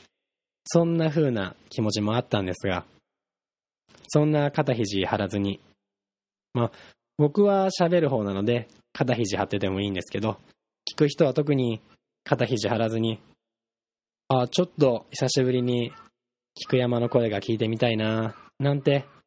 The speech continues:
そんな感じで聞いてくれたらいいなと思って、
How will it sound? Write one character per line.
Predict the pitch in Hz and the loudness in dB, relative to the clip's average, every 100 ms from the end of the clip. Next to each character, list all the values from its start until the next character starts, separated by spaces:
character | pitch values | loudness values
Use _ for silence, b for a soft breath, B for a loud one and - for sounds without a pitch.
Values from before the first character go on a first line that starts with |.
| _ _ _ _ _ _ _ | _ _ _ _ _ _ _
そ | - 139 | -4 0
ん | 147 | 2
な | 147 | 0
感 | 147 | 0
じ | 139 135 | -2 0
で | 131 | -2
聞 | - 127 | 0 -2
い | |
て | 127 | 0
く | |
れ | 123 | -2
た | 117 | 0
ら | 107 92 - - _ _ _ _ _ - | -2 -2 -8 -20 _ _ _ _ _ -6
い | 110 | -2
い | |
な | 113 113 | -2 -4
と | - 98 95 | -2 -4 -4
思 | - 98 | -4 -4
っ | 90 | -4
て、 | - | -6